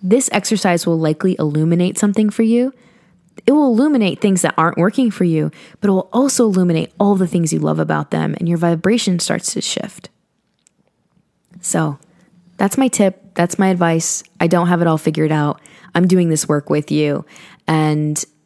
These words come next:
working on letting my partner just be, because we're so different in so many ways, has been medicine.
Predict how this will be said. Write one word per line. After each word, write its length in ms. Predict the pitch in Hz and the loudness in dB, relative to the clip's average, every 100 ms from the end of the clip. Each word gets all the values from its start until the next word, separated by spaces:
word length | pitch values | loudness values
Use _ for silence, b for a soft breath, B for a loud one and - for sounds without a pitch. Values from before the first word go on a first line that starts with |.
| _ - | _ -2
working 520 | 180 180 180 185 160 | 2 2 2 0 0
on 260 | 156 156 | -2 0
letting 260 | 160 165 185 | 0 2 2
my 140 | 165 | 0
partner 380 | 151 160 156 151 | 0 -2 0 -2
just 300 | 139 151 - | -2 -4 -2
be, 240 | 156 208 160 | 0 0 0
because 460 | 160 - 190 - | -4 -4 -4 -2
we're 80 | 180 | -2
so 200 | - 151 | 0 0
different 480 | 151 160 160 147 - | 0 -2 -2 -4 -4
in 120 | 156 | -4
so 420 | 147 - - 170 185 | -4 -2 2 2 4
many 240 | 151 139 | 2 0
ways, 600 | 143 147 147 135 156 - B B B B B B B _ _ _ - | 0 2 2 0 -2 -6 B B B B B B B _ _ _ -4
has 160 | 214 208 | 0 2
been 140 | 233 | 2
medicine. 560 | 254 285 - - - | 2 0 0 -4 -6